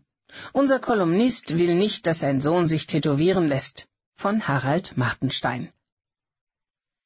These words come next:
Ich habe einen Traum. Ich habe mich immer als Rocker gefühlt.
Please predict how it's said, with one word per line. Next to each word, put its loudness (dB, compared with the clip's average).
Ich -2
habe 0
einen 2
Traum. 0
Ich -2
habe 2
mich -2
immer 4
als -2
Rocker 0
gefühlt. -4